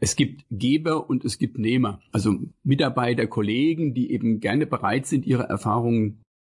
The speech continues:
zu tauschen, äh, weiterzugeben. Und es gibt Nehmer, die wollen eigentlich nur partizipieren. Sie wollen sich selbst in ein schönes Licht stellen, aber nicht unbedingt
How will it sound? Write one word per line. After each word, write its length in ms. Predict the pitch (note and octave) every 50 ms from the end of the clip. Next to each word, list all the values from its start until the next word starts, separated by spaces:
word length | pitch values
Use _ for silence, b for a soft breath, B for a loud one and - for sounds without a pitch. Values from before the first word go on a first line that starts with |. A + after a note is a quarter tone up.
| _ _
zu 140 | - - A2+
tauschen, 760 | - - - - - C#3 C#3+ D3 - - D3+ C#3 C3+ C3 B2+
äh, 220 | - - A2+ G2+
weiterzugeben. 960 | F#2 - G#2 C3+ - C#3+ C#3 - - C3 C3 C#3+ C3 C3 C3 C#3 C#3 C3 B B B B
Und 60 | -
es 100 | B2 -
gibt 160 | - D#3 -
Nehmer, 440 | A2+ G#2 G#2+ A#2+ C#3+ D#3+ E3 D3+ D3
die 180 | C3+ C3+ B2+ - - - -
wollen 260 | - A#2+ B2+ C#3 C#3
eigentlich 220 | - B2+ C3+ -
nur 100 | D#3 C#3
partizipieren. 840 | D3 B2+ A#2 A#2 B2+ A#2+ - C3 A#2+ - - E3 D#3 C#3 A#2+ A2 G#2
Sie 100 | G2 A2
wollen 240 | G#2 A2+ A#2 B2 A#2+
sich 160 | A2 B2 A#2
selbst 260 | - D3 C#3 C#3 - -
in 340 | C#3 A#2+ A2+ G#2+ G#2+ -
ein 40 | -
schönes 300 | - - C3+ B2+ A#2+ -
Licht 160 | C#3+ D3+ D3
stellen, 360 | - - - C3 G#2 C3+ C#3 C3
aber 220 | - B2 B2+ A#2+ - _ _ _ _ _
nicht 220 | - D3 C3 - -
unbedingt 480 | F#3 D#3+ D3 D3 C#3 D3+ D3+ C#3 -